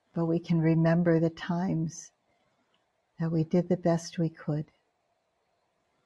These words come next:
in our sittings, in our walking practice, throughout our day,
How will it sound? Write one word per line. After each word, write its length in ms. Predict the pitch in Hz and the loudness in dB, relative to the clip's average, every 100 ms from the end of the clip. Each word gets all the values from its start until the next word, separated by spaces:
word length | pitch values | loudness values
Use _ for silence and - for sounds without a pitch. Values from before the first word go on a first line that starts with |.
| _ _ _ _ _ _ _ _ | _ _ _ _ _ _ _ _
in 80 | 175 | -8
our 100 | 160 | -8
sittings, 920 | 151 - 160 165 160 160 160 156 156 | -8 -4 -2 2 2 2 2 0 -2
in 140 | 156 147 | -4 -2
our 200 | 143 151 | -4 -2
walking 460 | 160 160 - 160 156 | -2 -4 -2 -2 -2
practice, 960 | - 160 156 - 160 156 - - - _ _ _ _ _ _ _ _ _ _ | -2 -4 -4 -2 -2 -2 -4 -20 -20 _ _ _ _ _ _ _ _ _ _
throughout 420 | - 156 147 151 | -4 -2 0 0
our 180 | 151 151 - | 0 -2 -2
day, 460 | 156 151 156 160 | 0 0 -2 -4